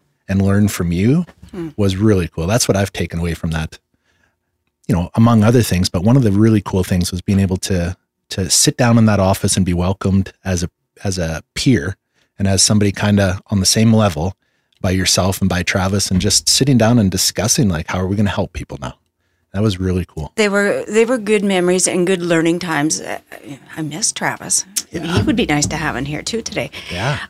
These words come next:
Speaker 2: Um, but I think, Ryan, it, for me, the, you were that example for me of someone, um, who could be in, in recovery and be so,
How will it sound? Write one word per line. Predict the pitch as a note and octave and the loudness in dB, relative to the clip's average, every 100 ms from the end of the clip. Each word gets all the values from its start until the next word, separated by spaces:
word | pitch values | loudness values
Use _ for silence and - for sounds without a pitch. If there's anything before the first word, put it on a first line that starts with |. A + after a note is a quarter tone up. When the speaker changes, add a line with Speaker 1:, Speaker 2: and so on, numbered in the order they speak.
| - | -10
Speaker 2:
Um, | F3 D#3+ D#3 D#3 - | -4 -2 -2 -4 -6
but | F#3+ A3+ | -2 0
I | G#3 | 0
think, | G3+ G#3 | -2 -4
Ryan, | G3 F3 E3+ E3 E3 | -2 0 0 0 -2
it, | F3+ - - | -4 -6 -8
for | - F#3 | -8 -4
me, | F3 F#3 F#3 | 0 0 0
the, | E3+ E3 D3+ - - - | 0 0 0 -4 -18 -14
you | F#3+ E3+ E3+ | -8 -4 -4
were | E3 E3 | -2 -2
that | D3+ D3+ | -2 -4
example | D3 E3 D#3 E3 E3+ | -4 -2 -2 -4 -8
for | - D#3 | -6 -4
me | D3 D3 C#3+ | -2 -4 -6
of | - D3 C#3+ C#3+ C#3+ - _ _ _ _ _ | -8 -6 -4 -4 -6 -14 _ _ _ _ _
someone, | - - - F3+ F3 E3 D#3 D3 D#3 - _ - | -4 0 2 0 2 2 2 0 -4 -8 _ -10
um, | D3+ C#3+ C#3+ C#3 E3 _ _ _ _ _ _ _ _ _ _ | -6 -6 -6 -10 -14 _ _ _ _ _ _ _ _ _ _
who | G3 | -6
could | D#3+ D3+ | -6 -4
be | E3+ E3 | 0 2
in, | D#3 D3+ - - _ | 2 0 -4 -14 _
in | - E3+ D#3+ | -2 0 0
recovery | D3 - F#3 F#3+ G3+ | -4 -6 -6 -4 -4
and | E3 | -4
be | E3 | -2
so, | D#3 E3 D3 | -2 -2 -6